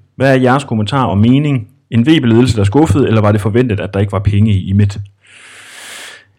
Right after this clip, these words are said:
Jeg synes, det er lidt den samme historie, som det var med Pavol Bajsa.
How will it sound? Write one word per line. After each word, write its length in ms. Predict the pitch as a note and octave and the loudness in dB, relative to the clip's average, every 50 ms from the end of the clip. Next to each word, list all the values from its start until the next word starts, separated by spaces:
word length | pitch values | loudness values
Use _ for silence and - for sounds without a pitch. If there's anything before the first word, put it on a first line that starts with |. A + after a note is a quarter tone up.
| _ _ - | _ _ -2
Jeg 100 | B2+ A#2+ | 0 0
synes, 220 | - D3+ C#3+ C#3+ | 0 0 -2 0
det 140 | - C3 B2 | 0 2 4
er 40 | B2 | 4
lidt 140 | C#3+ D3 | 4 2
den 100 | - B2 | 2 0
samme 240 | G#2 B2 A#2 A#2 C3 | 2 2 4 4 4
historie, 360 | B2 G#2+ G2 C3+ C3 A#2+ G2+ | 4 4 4 4 4 4 4
som 100 | G2 G#2+ | 4 2
det 80 | G2+ G2 | 0 0
var 120 | G2+ G#2 | 2 2
med 120 | A2+ A2+ G#2 | 2 2 2
Pavol 280 | G2+ A2 G2 F#2+ F#2+ | 2 2 2 2 2
Bajsa. 300 | F2+ F#2 F#2 G2 G#2+ - | 2 0 0 0 -2 -4